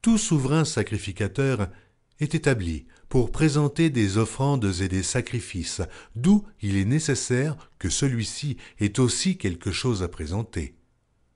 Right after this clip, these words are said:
S'il était sur la terre, il ne serait pas même sacrificateur,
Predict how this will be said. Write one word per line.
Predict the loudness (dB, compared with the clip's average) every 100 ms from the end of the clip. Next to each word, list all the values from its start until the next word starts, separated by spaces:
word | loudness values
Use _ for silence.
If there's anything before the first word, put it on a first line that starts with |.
| _ _ -20 -18
S'il | -6 0 4
était | 4 4 2
sur | 2 -2
la | -2
terre, | -6 -10 -10 -16 _ _ _ -14 0
il | 4 4
ne | 4
serait | 4 2 2 0
pas | 2 2
même | 2 0
sacrificateur, | -2 -4 -4 -6 -10 -10 -10 -10 -10 -10 -12